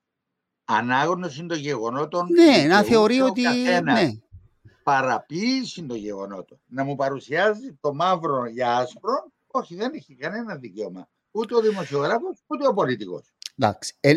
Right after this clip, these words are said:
Speaker 2: άρα, σε έτσι περίπτωση, αν ισχύει αυτό που λες, δεν θα πρέπει ο φιλοξενούμενος να το υποδείξει αυτό το πράγμα;
Speaker 1: Το υπέδειξα.
Speaker 2: Να-
Speaker 1: Το υπέδειξα στην κυρία Μιλιώτη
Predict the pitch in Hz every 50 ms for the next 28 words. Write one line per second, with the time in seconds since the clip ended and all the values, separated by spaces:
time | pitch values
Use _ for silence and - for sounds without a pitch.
0 | - - _ _ - - - - 151 156 165 143 110 87 - - - - - 175
1 | 180 190 - - 254 214 220 180 165 156 - - 190 165 196 190 190 170 131 -
2 | - - 170 147 127 - - - 127 127 123 120 117 117 117 110 101 - - -
3 | _ _ _ - 123 143 151 147 - - 185 170 - 175 165 170 151 165 165 160
4 | 151 147 - 151 143 143 135 - - - 139 127 135 147 156 151 143 143 135 127
5 | 120 110 - - - _ _ _ _ _ _ _ _ _ _ _ _ _ _ _
6 | _ _ - 240 240 - 233 226 214 220 220 220 233 240 - - - 226 190 -
7 | - - 127 113 104 98 - - 98 90 90 113 165 214 - _ _ _ _ _
8 | - 147 147 143 - 190 202 196 175 - 190 208 208 - - _ _ _ _ _
9 | _ _ _ _ _ 156 160 160 156 143 220 240 247 233 220 165 - - 139 127
10 | 110 - - 135 120 120 135 143 143 135 127 120 107 123 170 214 208 254 294 370
11 | -